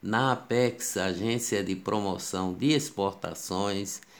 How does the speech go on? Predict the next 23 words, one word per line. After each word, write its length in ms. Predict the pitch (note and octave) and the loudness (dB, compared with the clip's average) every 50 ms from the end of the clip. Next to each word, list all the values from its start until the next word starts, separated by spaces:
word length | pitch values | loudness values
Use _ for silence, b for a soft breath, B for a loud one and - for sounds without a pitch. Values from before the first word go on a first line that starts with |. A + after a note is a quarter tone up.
| b b b | b b b
do 200 | - - E3+ G3 | 2 6 6 8
Brasil, 580 | F3+ E3+ D3 A#2+ G#2 F#2 F2+ F#2+ G2 G#2 G#2+ G2+ | 10 10 10 10 8 8 4 2 4 4 2 2
por 280 | - - C#3 C#3+ C3+ | 2 2 2 2 2
falta 800 | C3+ - - - G#2 A2 A2+ A2+ A#2 A2+ - - A2 A2 G#2 - B B B B B B | 2 0 4 8 8 8 8 8 4 2 2 2 2 2 2 0 B B B B B B
de 220 | - F#2+ G2 B2 C#3 | -8 -2 2 2 2
fluência 1120 | C3+ - B2 A#2 A2+ G2+ G2 G2+ G#2+ A2 G#2+ G#2 - - - G2+ G2 G2+ F#2+ F2+ - - - - | 2 2 2 4 6 6 6 6 6 4 4 2 0 0 2 2 4 4 2 0 -2 -8 -6 0
em 240 | B2 D#3 E3 D#3 C#3 | 4 6 6 6 6
inglês. 520 | A#2 F#2 G2 F#2+ F2 D#2+ E2 D#2+ D2+ F2+ | 4 4 2 2 0 0 -4 -6 -4 0
O 160 | F#2+ A2 A#2 A#2+ | 2 4 4 6
ex-governador 1120 | A#2+ A#2+ A#2+ A#2+ A#2+ A2+ G2 F#2+ F#2 G2+ G2 F#2 G2+ F#2+ F#2+ F#2+ F2+ E2+ D#2+ E2 E2 E2 | 6 6 6 6 4 4 2 0 -2 -2 0 2 2 2 2 2 0 0 -2 -4 -6 -4
do 220 | E2 - C3+ C#3+ | 0 4 6 8
Acre 560 | A2+ G2 G2 G#2 G2 - - G2+ F#2 F#2 F#2 B B B B B B B B - | 8 8 8 6 4 2 -2 -2 -2 -2 -4 B B B B B B B B 0
e 180 | A2 A2+ A2+ | 6 8 10
ex-senador 1200 | A2+ B2 C3 C3 B2+ B2 A#2 - - A#2+ A2 A2 G#2 F#2 E2+ E2 E2+ F#2 G2 G2+ G2 G2+ G2 F#2+ b b b b b b b b | 10 10 10 8 8 6 4 2 2 4 4 6 4 4 2 2 2 2 4 4 4 2 2 -2 b b b b b b b b
não 360 | A2 A#2+ C#3 C#3+ C#3+ C#3 C3 | 2 4 6 8 8 8 8
é 200 | A#2+ A#2+ B2 B2 | 8 8 8 6
fluente 1000 | A#2+ - - A#2 A2+ G#2 G2+ G2 G#2 G#2 G#2+ G#2 G2 - - G#2+ G#2 G2+ - - - | 4 2 2 4 6 6 6 6 4 4 4 2 2 0 -2 0 0 0 0 -2 0
em 280 | - B2 D3+ E3 E3 D#3 | 2 6 6 6 8 6
inglês, 640 | B2+ G2 G2 G2 G2+ A2 A2+ A2+ A2+ A2+ A2 G2 G2+ | 6 4 4 4 6 8 8 8 8 6 4 2 0
requisito 1200 | G#2 G2 A2+ A2+ A2+ A2+ - G#2+ F#2+ F2+ E2+ F2 G2+ G#2+ G#2+ A2 A2 - - - G#2+ G2+ F#2 E2 - | 0 2 4 4 4 2 2 0 0 0 0 -2 0 0 0 0 -2 -4 -6 -4 -2 -2 -2 -4 -2
obrigatório 1160 | - A#2+ C3 A#2+ A2+ - A#2 A#2+ A2 G#2 F#2 E2+ - - - F#2 G2 G2+ G2 G2 F#2+ F#2+ F2+ | 0 2 2 2 0 0 0 0 0 0 -2 -4 -4 -4 -2 0 2 2 2 2 2 -2 -2
para 340 | F2+ - - F#2+ G2 F#2+ F#2 | -2 -2 -2 0 2 2 0
ocupar 760 | F2+ F2 - - F2 - - - F2 F2 F2+ F2+ F2 - | -2 -4 -6 -10 -12 -8 -4 -2 0 0 0 -2 -2 -6